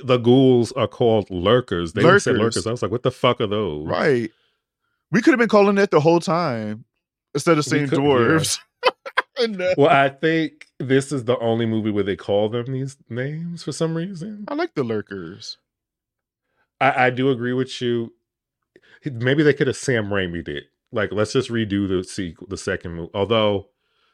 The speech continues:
Speaker 1: that had Universal attached, so I don't know if they could do that. I don't know the, the rules around
Speaker 2: Right.
Speaker 1: that kind of shit. But if, let's just say they could, all they would have had to take out was, like, the very beginning of this.
Speaker 2: Yep.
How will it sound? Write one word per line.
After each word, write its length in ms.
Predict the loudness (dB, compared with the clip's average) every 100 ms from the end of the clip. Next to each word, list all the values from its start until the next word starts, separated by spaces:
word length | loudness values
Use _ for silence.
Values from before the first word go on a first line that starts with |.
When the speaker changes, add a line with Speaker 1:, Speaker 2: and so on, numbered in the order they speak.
| _ _
Speaker 1:
that 140 | -2
had 140 | 0 -2
Universal 520 | -6 -2 -2 -2 -6
attached, 340 | -6 -4 -4
so 100 | -6 -10
I 40 |
don't 120 | -8
know 60 | -10
if 100 | -8
they 100 | -10
could 260 | -8 -10 -8
do 180 | -8 -8
that. 160 | -6
I 100 | -4
don't 100 | -4
know 120 | -4
the, 160 | -6 -8 _ -10
the 120 | -10
rules 580 | -8 -12 -12 -14 -16 -20 _
around 260 | -14 -12
Speaker 2:
Right. 60 | -12
Speaker 1:
that 120 | -14
kind 180 | -18 -20
of 60 | -20
shit. 260 | -20 -20 _ _ _ _ _ _ _
But 160 | 4
if, 140 | 6 4 -4 -2
let's 240 | -2 -2
just 140 | -6
say 100 | -4
they 180 | -2 -2
could, 400 | -2 -2 0 -2 -2
all 120 | 0
they 100 | 2
would 100 | 2 2
have 80 |
had 120 | 0 -4
to 60 |
take 360 | -4 -4 -6 -6
out 220 | -2 -2 -2
was, 140 | -4
like, 160 | -6 -4
the 100 | -4
very 260 | 0 0
beginning 460 | -2 -6 -4 -4 -6
of 200 | -6 -4
this. 520 | -4 -4 -8 -18 -18
Speaker 2:
Yep. 260 | -10 -10 -10